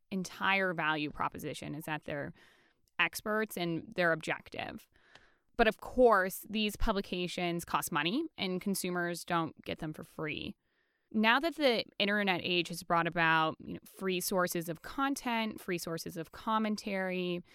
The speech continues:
even free intermediaries, what are some of the consequences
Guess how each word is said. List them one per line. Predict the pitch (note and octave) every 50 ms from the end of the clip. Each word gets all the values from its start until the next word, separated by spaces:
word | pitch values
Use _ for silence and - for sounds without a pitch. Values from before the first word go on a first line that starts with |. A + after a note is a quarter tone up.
| - - _ -
even | G3+ F#3+ G3+ F3+ - - -
free | - - - G#3 G3 F#3 F3+
intermediaries, | - - F3 E3 E3+ F#3 G#3+ A3+ A3+ G#3+ G#3 G3 F#3+ F#3+ F#3+ F#3 F#3 F#3 F3+ - - - _ _ _ _ _ _
what | A#3 B3+ D4
are | E4+ F#4
some | - - E4+ E4 D4+
of | D4 A#3+ A3
the | G#3+ G#3
consequences | - - - - - - F#3+ F#3 F#3 F#3 - - F3 - - E3 D#3+ D#3 - - D#3 D3+ D3+ D#3 D3+ -